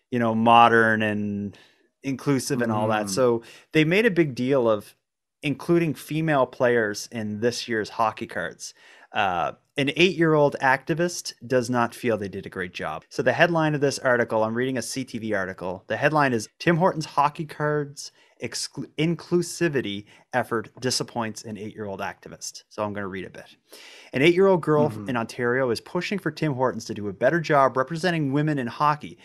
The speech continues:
Speaker 1: after she bought hockey trading cards from the company that she expected to prominently feature female players for the first time," because they advertised that, "but was inspired to activism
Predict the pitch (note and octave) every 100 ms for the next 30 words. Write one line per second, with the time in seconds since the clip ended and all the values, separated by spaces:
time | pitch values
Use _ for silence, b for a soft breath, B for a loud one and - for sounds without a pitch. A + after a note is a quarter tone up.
0 | b - A2+ A2+ - B2+ A2 G2+ - C#3+
1 | G3 E3+ - F3 D3+ - F#2 - G#2 F2
2 | - - F#2 F#2+ G2+ - B2+ A#2 - G3+
3 | G3+ G3+ F#3+ b b - - - E3+ F3+
4 | F3+ C#3 C3 - C3+ - A#2 - C#3+ C#3
5 | B2+ - A#2 A2 - A#2 A2 - A3 -
6 | - E3 G2+ F#2 A2+ G2+ F2 F2+ - F#2
7 | F#2+ E2 - F2 - B B B B D3
8 | C#3 C3+ C#3 A#2+ - C#3 C#3 C#3+ - b
9 | b C3+ - C3+ C#3+ C3+ A2 F#2+ F2